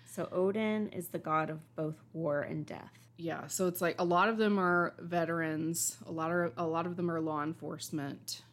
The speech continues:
Speaker 1: Maybe the white supremacy part comes from, like, the Norse, like, the Swedish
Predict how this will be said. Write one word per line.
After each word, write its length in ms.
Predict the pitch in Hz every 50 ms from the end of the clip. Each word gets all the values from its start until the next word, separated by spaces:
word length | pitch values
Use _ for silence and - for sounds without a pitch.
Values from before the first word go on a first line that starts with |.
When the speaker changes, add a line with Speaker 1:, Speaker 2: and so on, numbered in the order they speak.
| - - _ - - -
Speaker 1:
Maybe 320 | - 180 180 190 214 240 262
the 120 | 247 233
white 300 | 196 170 170 165 165 - -
supremacy 640 | - - - - - 156 156 170 165 - - 156
part 360 | 151 - - 156 151 143 - -
comes 340 | - - 156 151 151 -
from, 260 | - - 156 151 156 156
like, 340 | 156 - - - - - - - - _ _ _ _ _ - 160 156
the 120 | 160 156
Norse, 960 | 156 156 156 151 156 156 156 151 160 196 240 254 - - - - - - - - _ - _ _ - - - _ -
like, 140 | 190 175 175
the 80 | - 160
Swedish 840 | - - - - - 160 160 156 165 175 185 - - - - -